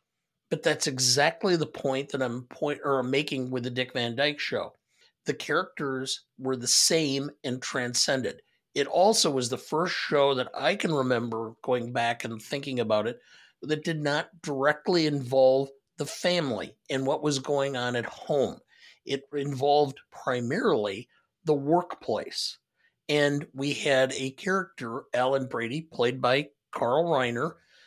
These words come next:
who was a tyrant, and who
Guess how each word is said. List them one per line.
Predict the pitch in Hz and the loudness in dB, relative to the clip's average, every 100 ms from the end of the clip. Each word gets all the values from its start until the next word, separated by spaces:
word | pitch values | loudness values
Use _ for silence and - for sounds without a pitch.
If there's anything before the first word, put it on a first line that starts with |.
| _ - | _ -4
who | 180 170 | 2 4
was | 160 143 139 139 139 - | 6 6 6 4 0 -4
a | 135 135 131 131 | -2 0 0 -2
tyrant, | - - 208 139 101 - - _ - | -2 0 0 0 -4 -8 -20 _ -8
and | 127 127 135 | -4 -4 -6
who | 160 143 135 131 | -6 -4 -2 -2